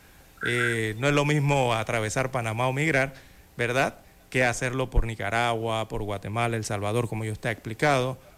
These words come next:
En México enfrentan muchas vicisitudes realmente.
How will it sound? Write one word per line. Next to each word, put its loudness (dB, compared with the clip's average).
En -6
México 2
enfrentan -4
muchas 0
vicisitudes 0
realmente. -2